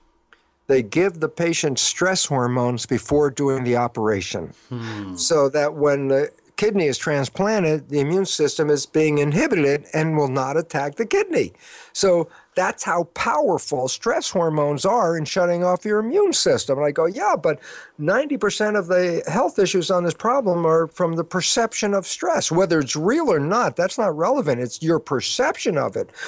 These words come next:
Speaker 1: Your world could be totally safe, but if you have a fear, your cells, uh, can't see that the world is safe. All they're talking to is the nervous system. Nervous system says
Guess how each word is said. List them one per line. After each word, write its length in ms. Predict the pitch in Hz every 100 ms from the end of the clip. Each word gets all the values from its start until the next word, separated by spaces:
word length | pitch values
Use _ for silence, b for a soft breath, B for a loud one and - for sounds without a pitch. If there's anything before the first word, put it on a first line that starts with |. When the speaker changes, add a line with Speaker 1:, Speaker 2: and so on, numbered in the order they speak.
| B B
Speaker 1:
Your 220 | 196 196
world 380 | 165 247 339 -
could 160 | 143
be 100 | 151 -
totally 440 | - 294 339 285 277
safe, 400 | - - 202 113 -
but 140 | 123
if 180 | 110 151
you 140 | 202
have 160 | 202 123
a 100 | -
fear, 580 | - 294 349 185 135 151 b b b b -
your 140 | 214
cells, 640 | 226 - 233 381 - - - B B
uh, 280 | 165 160 165 -
can't 280 | - 196 156
see 240 | - 185
that 220 | 160 156 143
the 80 |
world 320 | 143 147 135 139
is 100 | -
safe. 380 | 160 175 220
All 220 | 185 202 196
they're 200 | 180 269
talking 380 | 202 175 180
to 220 | 165 190 190
is 100 | 196
the 80 |
nervous 400 | 214 269 359 180
system. 400 | - 143 - 123
Nervous 320 | 127 165 185 -
system 260 | 190 190
says 360 | 165 196 190